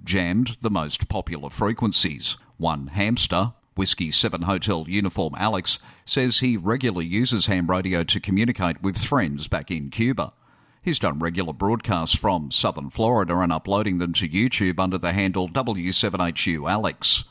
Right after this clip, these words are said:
Normally, he said, "We don't talk politics and we don't talk religion."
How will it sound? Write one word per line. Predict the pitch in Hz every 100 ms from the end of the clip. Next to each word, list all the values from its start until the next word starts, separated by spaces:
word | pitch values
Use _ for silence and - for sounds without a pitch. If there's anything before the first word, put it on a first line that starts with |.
| _ _ -
Normally, | 90 85 82 85 131
he | 143 92
said, | - 101 87 - -
"We | 151
don't | 82 60
talk | 107 78 -
politics | 107 120 - 131 -
and | 135 127
we | 113
don't | 92 82 -
talk | 104 78 82
religion." | 82 120 120 87